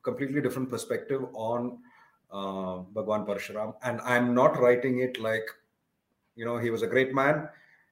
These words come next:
and he did great things. And over time, people started thinking he's God.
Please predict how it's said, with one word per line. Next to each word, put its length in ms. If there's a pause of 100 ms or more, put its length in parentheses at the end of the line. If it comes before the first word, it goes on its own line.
(100)
and 200
he 80
did 240
great 240
things. 300 (220)
And 140
over 200
time, 240
people 360
started 380 (140)
thinking 320
he's 200
God. 220